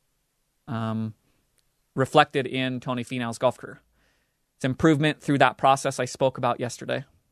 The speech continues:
Self-assessment, understanding what you need to improve on, where you're at, being truthful with yourself, and how those two things work together.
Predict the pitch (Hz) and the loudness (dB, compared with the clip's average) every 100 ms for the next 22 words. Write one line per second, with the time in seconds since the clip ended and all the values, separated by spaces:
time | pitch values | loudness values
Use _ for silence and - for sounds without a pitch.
0 | _ _ _ _ _ _ _ 151 151 139 | _ _ _ _ _ _ _ 4 4 4
1 | 143 139 147 139 - 139 135 139 135 135 | 4 4 -2 -4 -4 -4 -2 -2 0 -2
2 | 135 - _ _ 135 135 135 127 120 139 | -4 -8 _ _ -2 0 -2 -2 -4 -2
3 | 127 131 123 123 123 123 123 - _ _ | 0 0 2 0 4 4 4 2 _ _
4 | _ _ _ _ _ 135 131 156 147 151 | _ _ _ _ _ 0 2 2 4 4
5 | 139 135 139 - 135 139 - _ _ _ | 2 2 -2 4 4 4 -6 _ _ _
6 | _ _ - 120 127 127 127 - 127 127 | _ _ -8 0 2 4 0 -2 -4 -4
7 | 120 131 - 123 123 127 | -2 -4 -4 2 2 2